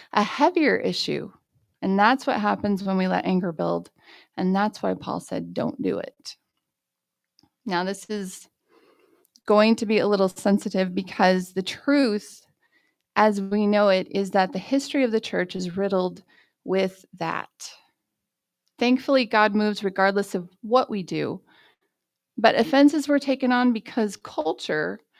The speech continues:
society as a whole, was not acting in a way that was defined as pleasing to God.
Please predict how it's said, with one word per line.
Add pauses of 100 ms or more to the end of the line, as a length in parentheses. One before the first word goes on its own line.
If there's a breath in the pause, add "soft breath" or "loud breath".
(260)
society
as
a
whole,
was
not
acting
in
a
way
that
was
defined
as
pleasing
to
God.